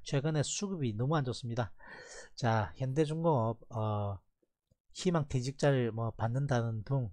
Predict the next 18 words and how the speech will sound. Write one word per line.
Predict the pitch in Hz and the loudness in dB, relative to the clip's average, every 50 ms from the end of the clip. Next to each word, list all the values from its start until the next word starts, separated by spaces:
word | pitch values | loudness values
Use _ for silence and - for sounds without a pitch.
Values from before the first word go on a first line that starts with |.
| - _ _ | -10 _ _
아직까지, | - 120 127 - - - 135 131 127 123 110 107 117 120 120 110 104 - - _ _ - - _ | -6 -6 -6 -4 -2 -2 -2 0 0 0 0 2 2 0 0 0 -2 -8 -18 _ _ -20 -14 _
아, | - 107 107 104 104 104 101 87 - - - - - - - - - - - - - - | -4 -2 0 0 0 0 -2 -4 -6 -12 -18 -20 -20 -20 -20 -20 -18 -16 -16 -16 -14 -16
구조조정 | - - 117 - 139 131 - 147 139 143 131 117 | -10 -8 0 2 2 6 6 4 4 4 2 2
내지는, | 107 104 107 113 131 135 143 151 160 160 156 - - - - - - - | 0 0 0 0 -2 0 2 2 2 0 -4 -8 -16 -20 -18 -18 -10 -6
아, | 110 104 104 101 101 98 98 - _ | -4 -2 -2 -2 -2 -4 -6 -10 _
기업이 | - - - 139 139 131 117 120 143 147 151 151 143 - - - | -14 -2 0 2 2 2 2 2 2 2 2 0 -2 -8 -20 -8
좀 | - 139 131 127 | -4 -2 -2 2
더 | 117 131 | 2 0
바람직한 | 117 - 113 117 123 131 127 143 139 143 143 | 2 4 2 4 4 4 4 4 4 4 4
방면으로 | - - 131 143 151 151 151 143 135 127 | 4 2 2 2 4 4 2 2 2 2
가기 | - 143 147 143 | 2 2 2 4
위해서, | 131 123 127 - 147 151 123 - - - - - - - - - - - _ | 4 2 2 4 4 4 4 2 0 -10 -20 -20 -20 -20 -20 -20 -20 -16 _
아, | 120 107 101 98 98 98 92 - - - - - - _ - - - - - - _ _ _ _ _ _ _ _ _ _ - _ _ - - - - - - - - - - - - | -4 -2 0 0 0 -2 -2 -4 -6 -6 -8 -12 -18 _ -20 -20 -20 -20 -20 -20 _ _ _ _ _ _ _ _ _ _ -20 _ _ -20 -20 -20 -20 -20 -20 -18 -18 -18 -14 -12 -6
해결해야 | - 131 120 135 135 131 147 147 139 | -6 0 2 2 4 4 6 4 4
될 | 117 139 135 | 4 2 2
문제들이 | 123 113 113 117 107 139 135 147 151 139 117 113 120 - | 2 0 -2 0 0 2 2 2 2 2 2 2 0 0
좀 | - 110 107 113 | -2 -4 0 2
남아있다. | 131 156 160 156 147 147 - - 127 113 92 - | 2 4 4 4 2 2 2 2 2 2 2 -2